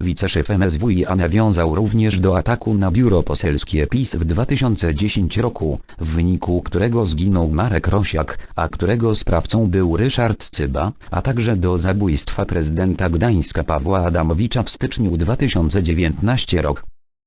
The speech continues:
„Kiedy otwiera się internet, to widzimy ogromny hejt. Nawoływanie do, powiem jasno,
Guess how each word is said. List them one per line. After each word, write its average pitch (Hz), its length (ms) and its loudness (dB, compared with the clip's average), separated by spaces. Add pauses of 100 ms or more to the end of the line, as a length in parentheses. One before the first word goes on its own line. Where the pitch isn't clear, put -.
(560)
„Kiedy 101 300 2
otwiera 82 420 0
się 85 180 0
internet, 92 720 0 (160)
to 98 160 0
widzimy 85 500 2
ogromny 95 500 0
hejt. 71 340 -2 (520)
Nawoływanie 90 760 2
do, 73 280 -2 (180)
powiem 120 400 2
jasno, 64 480 -2